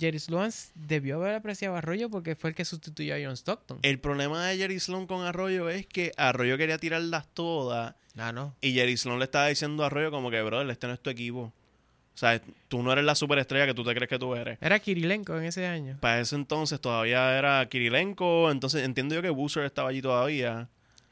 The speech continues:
Speaker 1: Oye,
Speaker 2: O
Speaker 1: ellos
Speaker 2: Boozer estaba acabando de llegar, una
Speaker 1: y
Speaker 2: mierda
Speaker 1: ellos
Speaker 2: así.
Speaker 1: tenían un, uno drafteado de high school. Stevenson o algo así, no me acuerdo. Era caballito.
Speaker 2: En Utah.
Speaker 1: Él, él lo draftearon ahí, que después hubo un
Speaker 2: No, no,
Speaker 1: montón
Speaker 2: no,
Speaker 1: de
Speaker 2: no,
Speaker 1: otros
Speaker 2: pero
Speaker 1: equipos.
Speaker 2: era para los, para los tiempos de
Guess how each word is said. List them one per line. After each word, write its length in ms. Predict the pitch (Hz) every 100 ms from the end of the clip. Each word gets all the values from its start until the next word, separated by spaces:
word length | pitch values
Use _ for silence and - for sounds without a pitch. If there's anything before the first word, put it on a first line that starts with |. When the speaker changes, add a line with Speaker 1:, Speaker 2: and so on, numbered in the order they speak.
| - - - -
Speaker 1:
Oye, 200 | - 240
Speaker 2:
O 40 |
Speaker 1:
ellos 140 | - -
Speaker 2:
Boozer 160 | 202
estaba 220 | 190 185 196
acabando 340 | 175 139 143
de 60 | 160
llegar, 240 | 147 120
una 80 | 117
Speaker 1:
y 40 | 180
Speaker 2:
mierda 140 | 190
Speaker 1:
ellos 80 | 208
Speaker 2:
así. 120 | -
Speaker 1:
tenían 280 | 226 233 233
un, 840 | 233 233 220 208 185 156 123 113 113 - -
uno 300 | 151 170 180
drafteado 440 | 202 202 - 202 202
de 140 | 196
high 280 | 160 170 185
school. 500 | - - 113 120 120 - _ _ _ _ _ _ _
Stevenson 720 | - - 165 262 226 - 190 185
o 40 |
algo 160 | 202 226
así, 200 | 208 233
no 120 | 220
me 100 | 220
acuerdo. 280 | 233 233 147 - _
Era 180 | 247 330
caballito. 380 | 330 254 165 131
Speaker 2:
En 100 | 156
Utah. 320 | 190 127 107 - _ _ _ _ _
Speaker 1:
Él, 320 | - 127 180
él 100 | 170
lo 120 | 190 277
draftearon 500 | 311 269 233 226 180
ahí, 80 | 165
que 120 | 247
después 220 | 180 165
hubo 140 | 196 262
un 40 |
Speaker 2:
No, 160 | 262 208
no, 60 |
Speaker 1:
montón 160 | 240 240
Speaker 2:
no, 60 | 240
Speaker 1:
de 60 |
Speaker 2:
no, 40 | 202
Speaker 1:
otros 80 |
Speaker 2:
pero 140 | 175 156
Speaker 1:
equipos. 80 | 156
Speaker 2:
era 200 | 185 196
para 140 | 165
los, 300 | 147 131 117
para 120 | - 113
los 80 |
tiempos 320 | 110 120 151 147
de 760 | 156 143 131 117 101 95 67